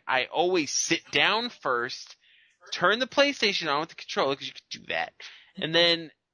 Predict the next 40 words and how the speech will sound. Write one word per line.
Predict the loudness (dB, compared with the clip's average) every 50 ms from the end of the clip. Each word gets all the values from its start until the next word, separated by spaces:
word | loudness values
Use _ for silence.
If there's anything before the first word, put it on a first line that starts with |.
| _ _ _ _ _ -20 -20 -12 _ -2
I | -2 -2
go, | -2 -4 -10 -8 -4
"Damn | 0 2 2 2 0
it, | -2 -2 0
I | 2 2
have | 2 0
to | -2
get | 0 2 4 6 6
up | 4 4 2 0
and | -4 -6 -6
go | -8 -12 -4 2
put | 2 2 4 4
the | 2 0
<laughs> | 0 0
P | 0 2 2
S | 2 2 0
three | -4 -4 -4
disc | -4 -6 -8 -8 -8 -6
in," | -6 -6 -6 -8 -16 -20 -16 -8
'cause | -2 0
I | 0 2
got, | 2 2
like, | 0 0
a | -2 -2
game | -2 -4 -4 -2 -4 -4 -8
in | -8
there | -6 -6 -6 -6
or | -8
something | -8 -12 -12 -10 -10
like | -12 -12 -8 -6
that. | -2 -2 -2 -2 -4 _ _ _ _ _ _ _ _ _ _ _ _ _ -16 -8 -4
It | -4 -2 -2
sh-, | -2 -4 -6 -6 -6
it | -8 -6 -4
should | -2 0 0 0
have | 0 0
never | 0 0 0 0 -2
been | -2 -2 -2 -2 -2
that | -6 -8 -10 -10
way, | -14 -16 -18 -18